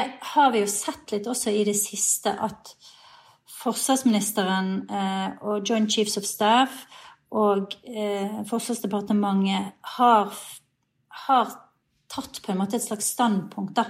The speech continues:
Det gjorde de jo under, eh, eh, når det,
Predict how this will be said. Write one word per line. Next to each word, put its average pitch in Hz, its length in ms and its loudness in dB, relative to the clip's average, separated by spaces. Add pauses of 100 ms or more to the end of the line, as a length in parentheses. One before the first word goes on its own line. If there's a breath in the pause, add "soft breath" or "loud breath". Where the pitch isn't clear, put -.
Det 214 100 -2
gjorde 208 300 0
de 196 140 0
jo 180 100 -4 (100)
under, 185 640 -2
eh, 190 380 -8 (320 loud breath)
eh, 196 320 -2
når 202 180 -2
det, 202 120 0